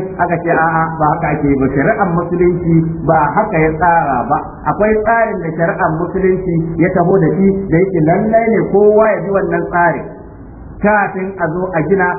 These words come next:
eh, tantagaryar shari'a din wanda za a ta aiki a, za ta yi aiki a kan kowa. Wannan za ka iya yi tsakaninka da iyalinka, tsakaninka da makotanka, tsakaninka da jama'a. "Wa man tasaddaqa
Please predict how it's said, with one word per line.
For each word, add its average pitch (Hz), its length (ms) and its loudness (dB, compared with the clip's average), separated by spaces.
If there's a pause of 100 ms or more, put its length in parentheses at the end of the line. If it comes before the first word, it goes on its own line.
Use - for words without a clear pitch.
(520)
eh, 160 260 0 (300)
tantagaryar 208 680 0
shari'a 175 360 0
din 190 200 -2
wanda 175 300 0
za 190 140 2
a 185 100 -2
ta 180 180 -2
aiki 190 340 0
a, 147 120 -2
za 208 220 0
ta 196 140 -2
yi 185 240 0
aiki 180 300 0
a 170 100 0
kan 180 180 0
kowa. 165 320 4 (480)
Wannan 240 520 2
za 202 220 0
ka 196 140 -6
iya 202 200 -4
yi 190 160 4
tsakaninka 208 680 -2
da 165 100 -2
iyalinka, 170 680 0 (180)
tsakaninka 208 600 -2
da 180 80 -2
makotanka, 208 640 0 (160)
tsakaninka 233 640 0
da 185 100 -2
jama'a. 170 360 -2 (1600)
"Wa 180 180 2
man 254 260 0
tasaddaqa 233 800 0